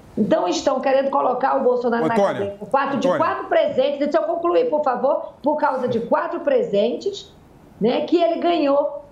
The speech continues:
Speaker 1: e vendeu. Agora deixa eu perguntar uma coisa pra vocês. Eu não tô, eu, eu preciso deixar claro, eu não tô aqui defendendo homens. Eu estou aqui defendendo situações.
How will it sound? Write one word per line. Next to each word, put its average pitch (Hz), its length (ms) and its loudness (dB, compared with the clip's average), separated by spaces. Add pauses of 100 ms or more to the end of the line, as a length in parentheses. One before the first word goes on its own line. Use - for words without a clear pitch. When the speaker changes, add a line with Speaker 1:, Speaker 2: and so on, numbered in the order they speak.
(460)
Speaker 1:
e 285 100 2
vendeu. 202 680 0 (640)
Agora 302 280 0
deixa 339 140 -2
eu 339 40 0
perguntar 294 420 0
uma 233 80 -4
coisa 226 240 2
pra 208 160 2
vocês. 180 380 0
Eu 240 100 4
não 285 120 0
tô, 294 160 0
eu, 254 220 0 (160)
eu 220 180 2
preciso - 280 -4
deixar 220 300 0
claro, 156 380 -2
eu 175 60 0
não 196 220 2
tô 277 180 0
aqui 269 320 -2
defendendo 226 680 2
homens. 175 720 -2 (200)
Eu 170 40 -6
estou 170 240 -2
aqui 175 200 -2
defendendo 202 540 2
situações. 240 1500 -2